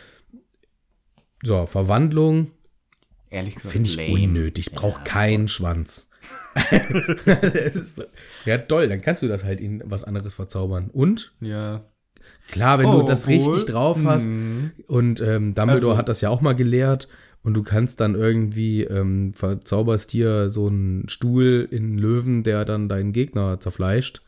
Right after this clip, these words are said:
Speaker 2: Was du im echten Leben ständig brauchst.
Speaker 1: Was ich ständig brauche.
Speaker 2: Nee, aber stell mal vor, du gehst einfach in ein Krieggebiet und verwandelst alle Pistolen in so Candy Canes. In so einen Zuckerstock.
Speaker 1: Nur meine eigene nicht.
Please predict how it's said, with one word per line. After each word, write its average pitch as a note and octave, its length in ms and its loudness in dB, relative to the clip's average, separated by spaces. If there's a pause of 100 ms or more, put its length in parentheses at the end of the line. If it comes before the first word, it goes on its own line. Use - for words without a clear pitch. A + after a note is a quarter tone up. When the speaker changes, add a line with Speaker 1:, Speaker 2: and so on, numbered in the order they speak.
Speaker 2:
Was C3 160 -8
du B2+ 80 -6
im B2 60 -4
echten B2+ 260 -6
Leben C3 200 0
ständig E3+ 640 0
brauchst. C#3 400 0
Speaker 1:
Was - 60 -4
ich D#3+ 120 4
ständig F3+ 420 0
brauche. C3 500 -4 (400)
Speaker 2:
Nee, E3 80 0
aber E3 120 4
stell F3 140 -4
mal E3+ 80 -2
vor, F3+ 160 -4
du D#3+ 100 -4
gehst C#3+ 200 -6
einfach C3 460 -6
in C3+ 120 -4
ein B2+ 40 -4
Krieggebiet A#2+ 680 -6
und C3+ 100 -4
verwandelst C3 440 -6
alle D3+ 140 -4
Pistolen D3 460 -4
in C3+ 120 -4
so C3 200 -4
Candy B2 320 -6
Canes. G#2+ 420 -12 (300)
In C3+ 140 -4
so B2 120 -4
einen A#2 140 -6
Zuckerstock. A2+ 840 -8 (200)
Speaker 1:
Nur C3 180 4
meine B2 320 2
eigene G2+ 500 -2
nicht. - 500 -10